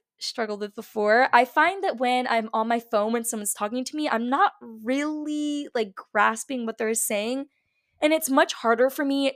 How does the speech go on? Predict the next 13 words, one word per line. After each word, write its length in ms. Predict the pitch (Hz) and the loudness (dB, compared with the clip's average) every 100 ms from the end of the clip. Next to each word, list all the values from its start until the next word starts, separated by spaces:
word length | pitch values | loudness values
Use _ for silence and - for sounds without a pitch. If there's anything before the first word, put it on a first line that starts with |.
| - | -4
to 160 | 269 240 | -2 -2
engage 400 | 226 220 220 262 | 0 0 0 0
in 80 | |
conversation 720 | 240 220 202 202 208 208 254 226 | -4 -6 -6 -4 -4 -2 -2 0
when 140 | 220 | 0
I'm 120 | 294 | 2
on 60 | 330 | 2
my 120 | 339 | 0
phone 260 | 339 339 320 | 0 0 0
because 240 | 294 220 | -4 -6
I'm 100 | 226 | -4
so 200 | - 240 | -2 -2
distracted. 840 | 214 - - 165 180 - 285 302 | -2 -4 -4 -6 -6 -2 0 0